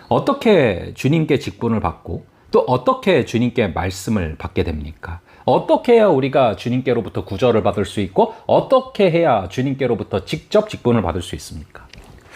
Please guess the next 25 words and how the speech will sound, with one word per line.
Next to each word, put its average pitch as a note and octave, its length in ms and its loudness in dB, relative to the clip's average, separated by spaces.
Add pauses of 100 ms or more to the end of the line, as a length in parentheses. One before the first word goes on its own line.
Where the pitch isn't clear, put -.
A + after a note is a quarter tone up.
(280)
여러분, B2+ 380 2 (480)
어, - 340 -14
건전한 G3 680 4
통로로 G3+ 380 0
받으셔야 F2 440 -6
돼요. D2 180 -16 (680)
어디 C#3 200 2
이상한 A#3+ 360 4
데 G3+ 140 2
기웃거리지 C#3 640 0
마시고요. F2 640 -2 (440)
날마다 E3+ 540 2
큐티 A3 300 -2
하시면서, D#3+ 760 0 (160)
날마다 E3 580 2
성경을 G3+ 480 2
읽어가시면서, C3 920 0 (180)
또 F3 100 4
날마다 E3 560 2
교회에서 D3+ 520 4
제공되는 C#3 640 2
예배를 C3 540 2
통하여서 D#3+ 640 0 (280)
성실히 F#3+ 540 0
임하시면서 B2+ 880 2